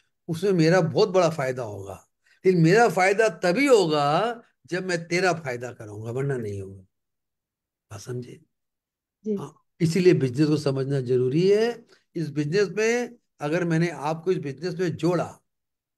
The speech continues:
Speaker 1: और, और तेरा इनकम नहीं हुआ, तेरा फायदा नहीं हुआ, तो मेरा कोई फायदा होने वाला नहीं है।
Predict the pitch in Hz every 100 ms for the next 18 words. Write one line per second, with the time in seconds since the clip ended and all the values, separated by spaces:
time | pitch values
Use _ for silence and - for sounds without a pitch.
0 | _ _ _ _ - 165 165 - - 175
1 | 170 170 180 202 202 196 170 170 208 170
2 | 190 208 170 127 - _ _ _ _ _
3 | - 180 220 214 160 165 190 214 196 180
4 | 254 202 143 131 - 175 190 185 226 269
5 | 165 165 147 131 120 117 110 104 95 92